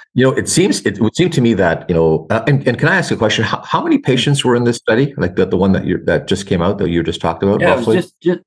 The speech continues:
Speaker 2: it, it was just, uh, I'm not, I'm gonna look at it, a hundred forty-nine, uh,
Speaker 1: Okay.
Speaker 2: patients.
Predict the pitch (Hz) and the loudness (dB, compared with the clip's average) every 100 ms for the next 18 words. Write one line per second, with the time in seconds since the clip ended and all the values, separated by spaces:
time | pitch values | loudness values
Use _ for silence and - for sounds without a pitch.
0 | _ 175 156 147 110 104 135 135 110 147 | _ -16 -8 -6 -4 -4 -4 -4 -4 -4
1 | - - 127 123 123 - 117 127 127 - | -4 0 2 2 0 -2 -2 0 0 -4
2 | 117 117 113 131 120 104 107 107 110 160 | -4 -2 0 -2 -2 0 0 -2 -4 -2
3 | 180 143 160 147 139 131 123 117 110 - | -2 -2 -2 -4 -4 -6 -4 -2 -4 -6
4 | 107 104 - 107 - - _ | -6 -4 -4 -4 -8 -16 _